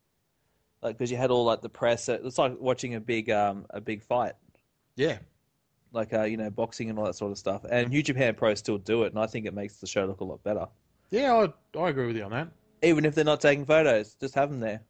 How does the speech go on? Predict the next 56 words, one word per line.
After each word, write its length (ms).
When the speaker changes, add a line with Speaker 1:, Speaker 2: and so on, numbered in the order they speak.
Speaker 2:
Yeah. 180
<laughs> 1800
Speaker 1:
Pay 160
a 40
bunch 260
of 80
guys 360
to 80
stand 280
<laughs> 20
around 420
and 160
just 240
pretend 360
to 60
take 220
photos. 640
Speaker 2:
I 100
know 160
there 80
was 160
a 80
few 200
complaints 440
from 120
the 80
Attitude 300
Era 220
guys, 320
though, 160
when, 180
like, 260
they'd 220
be 280
looking 400
to 80
do, 180
like, 220
a 60
splash 380
or 40
something 280
over 160
the 80
rope, 260
and 100
all 140
of 40
a 40
sudden 160
they 100
get 160
flashed 340
in 80
the 120
eye. 260